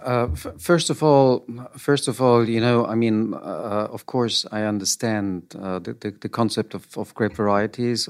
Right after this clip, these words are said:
However, I have to say that we are not primarily, uh, producing Gruner Veltliner and Riesling. We are primarily producing the typical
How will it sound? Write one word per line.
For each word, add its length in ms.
However, 560
I 140
have 220
to 100
say 500
that 300
we 300
are 100
not 200
primarily, 1160
uh, 120
producing 640
Gruner 220
Veltliner 440
and 180
Riesling. 540
We 120
are 120
primarily 800
producing 960
the 120
typical 1200